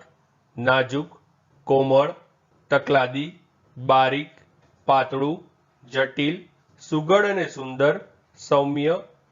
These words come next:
સભ્ય, વિનયશીલ, લાગણી પ્રધાન, સૂક્ષ્મ, સહેલાઈથી ઈજા કરી શકાય એવું કે જેને માટે કુશળતા કે કુને આવશ્યક હોય એવું થાય છે.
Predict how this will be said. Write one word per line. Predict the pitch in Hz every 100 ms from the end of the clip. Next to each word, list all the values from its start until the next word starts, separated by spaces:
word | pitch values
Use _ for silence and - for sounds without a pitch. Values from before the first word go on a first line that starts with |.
| _
સભ્ય, | - 143 123 127 151 180 - _ _ _ -
વિનયશીલ, | 131 139 147 139 170 190 220 _ _ _ 127
લાગણી | 135 139 147 139
પ્રધાન, | 127 120 131 147 208 - _ _ _ -
સૂક્ષ્મ, | 147 139 - 160 - - _ _ _
સહેલાઈથી | - 147 147 180 214 254
ઈજા | 202 151 160
કરી | 160 143 139
શકાય | 139 131 139 123
એવું | 117 120 147 - - _ _
કે | 147
જેને | 123 135 151 220
માટે | 233 220 233
કુશળતા | 233 151 139 196 202 214 220
કે | 220 240
કુને | - 170 151 165 196
આવશ્યક | - 135 160 170 240 -
હોય | 180 180
એવું | 165 143 139 175
થાય | - 127 110 104
છે. | - 175 113 -